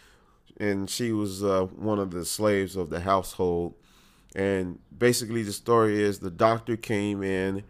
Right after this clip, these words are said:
and there was a boy, one of the boys of the family, he was sick.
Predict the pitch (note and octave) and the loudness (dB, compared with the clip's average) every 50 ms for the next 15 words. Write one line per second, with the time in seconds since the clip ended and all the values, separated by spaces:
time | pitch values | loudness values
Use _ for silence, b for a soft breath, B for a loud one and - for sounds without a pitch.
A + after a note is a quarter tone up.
0 | b b b b b b b b b b - - - F#2+ G2+ G2+ G2+ G2+ G2+ G2+ | b b b b b b b b b b -20 -10 -4 0 2 2 4 4 2 2
1 | G2+ G2 G2 - - - - - - G#2 - - - - - - G2+ G#2+ G#2 G2 | 2 0 -2 -6 -10 -16 -20 -18 -16 -16 -16 -16 -20 -20 -20 -8 -2 -2 0 0
2 | F#2+ F#2 F2+ G2 F2+ D#2 - A2 A2+ A2 G#2 G2+ G2 G2 G2+ G2 - - - - | -2 -4 -6 -6 -6 -2 4 6 8 8 8 8 8 6 2 0 -8 -18 -20 -20
3 | - - - G#2 G2+ G#2+ G#2 G2+ F#2+ F#2 F2+ G#2+ A2+ A#2 A2+ A2 G#2 G2+ G2 F#2+ | -20 -14 -8 -2 -2 0 0 0 -2 -2 0 4 4 6 4 4 2 -2 -4 -6
4 | F#2+ F2 - - A2 G#2+ G2+ G2+ G2 F#2 F#2 G#2 A2 F#2 F2 E2+ - - - D#3 | -6 -6 -2 0 2 2 2 2 -2 -2 -4 -4 -6 -6 -6 -6 -4 4 6 8
5 | C3 A#2 - - - | 8 8 6 2 -8